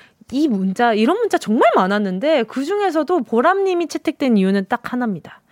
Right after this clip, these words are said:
하트가 가득 차 있었어. 내 취향이야. <laughs> 하트 가득 찬 문자 눈에 확 띄더라고요. 우리 보람님,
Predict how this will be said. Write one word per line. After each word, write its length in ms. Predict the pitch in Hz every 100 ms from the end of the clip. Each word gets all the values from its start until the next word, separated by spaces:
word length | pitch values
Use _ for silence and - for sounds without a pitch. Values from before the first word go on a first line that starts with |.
| _ - _
하트가 380 | - - 370 311
가득 320 | - 370 -
차 140 | - 392
있었어. 540 | - 330 - - - - - - -
내 100 | 277
취향이야. 640 | 302 - 330 285 226 233
<laughs> 1800 | 277 - 330 370 - 370 - 320 - 269 320 262 - - 226 - - - -
하트 240 | 349 453
가득 360 | 285 269 381 -
찬 220 | 427 320
문자 340 | 262 269 285
눈에 720 | 262 226 226 208 202 220 285
확 220 | 294 - -
띄더라고요. 460 | 330 269 202 170
우리 120 | 180
보람님, 600 | 202 226 269 294 359 330